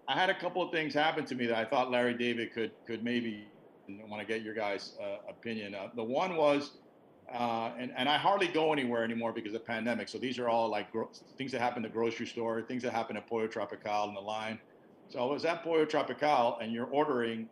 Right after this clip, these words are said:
and through the microphone there, and there's a sprinkler system, and it's pointed right at the direction where whoever is <laughs> ordering is the water. So I have to put my window halfway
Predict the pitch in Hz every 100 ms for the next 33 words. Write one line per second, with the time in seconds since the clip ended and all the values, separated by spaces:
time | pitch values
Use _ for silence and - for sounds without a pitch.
0 | - 110 110 131 120 127 151 127 - 110
1 | 104 104 101 107 - - - 117 120 120
2 | 117 110 113 - - 160 - 135 - 107
3 | - 95 - 117 113 - 135 135 123 123
4 | 147 147 123 143 143 120 113 110 123 139
5 | 135 113 113 - 147 147 120 - - -
6 | - - 156 - - - - - - -
7 | - - - - 139 123 135 143 165 165
8 | 147 143 - 127 127 143 190 165 - 156
9 | 160 131 127 156 175 143 123 139 151 139
10 | 135